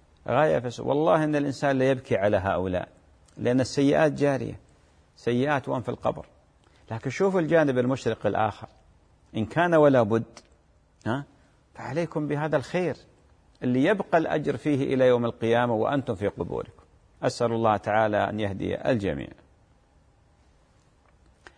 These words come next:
أمة الله من الأردن تقول، يعني، إذا طلبت الزوجة من زوجها شراء حاجيات للبيت لها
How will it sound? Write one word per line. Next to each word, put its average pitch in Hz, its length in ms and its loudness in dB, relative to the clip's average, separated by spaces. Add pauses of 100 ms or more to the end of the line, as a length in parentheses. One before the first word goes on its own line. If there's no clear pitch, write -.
(360)
أمة 151 300 0
الله 117 240 0
من 98 160 -4
الأردن 110 540 0
تقول، 113 380 -2
يعني، 95 300 -2
إذا 98 140 0
طلبت 101 440 -2
الزوجة 95 400 -2
من 87 140 -4
زوجها 92 440 -2
شراء 98 320 -2
حاجيات 92 600 -4
للبيت 95 460 -2
لها 104 340 -4